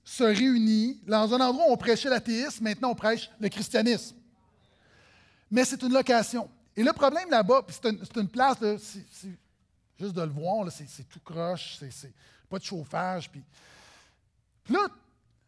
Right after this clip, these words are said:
le problème, c'est que quand tu fais des rénovations en tant que locataire, parce qu'en Moldavie, c'est pas le propriétaire qui fait des rénovations, hein, il te loue, puis c'est à toi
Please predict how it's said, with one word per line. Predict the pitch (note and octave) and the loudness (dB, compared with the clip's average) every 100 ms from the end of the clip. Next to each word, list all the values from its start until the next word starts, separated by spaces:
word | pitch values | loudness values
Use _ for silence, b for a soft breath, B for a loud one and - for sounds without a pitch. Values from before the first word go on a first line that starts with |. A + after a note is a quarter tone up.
| C#3+ | -8
le | F#3+ | -6
problème, | - B3+ A3+ E4 | -2 0 0 -4
c'est | - | -6
que | A3 | -8
quand | G#3+ D#4 | -6 -6
tu | - | -8
fais | - G3+ | -6 -4
des | F#3+ | -4
rénovations | F3 F3+ E3+ D#3+ A#3 | -4 -4 -2 -2 -4
en | F#3+ | -6
tant | E3 | -6
que | E3 | -8
locataire, | D3+ D3+ G#3+ | -6 -2 -2
parce | F#3+ | -2
qu'en | - F3 | -6 -6
Moldavie, | A#3+ F#3+ E3+ F3+ A#3 | -4 -4 -4 -6 -8
c'est | - | -10
pas | C#3+ G3+ | -8 -8
le | G3 | -6
propriétaire | D#3 - C#3+ F3+ F#3 | -10 -8 -6 -4 -6
qui | - | -6
fait | C#3 | -10
des | C#3 | -10
rénovations, | C3+ C#3 C3+ A#2 F3 C#3+ | -8 -8 -10 -10 -12 -10
hein, | C#3 | -10
il | C3 | -12
te | - | -4
loue, | F#3 A3+ | -2 -2
puis | - | -6
c'est | E3+ | -8
à | E3+ | -8
toi | G3 | -8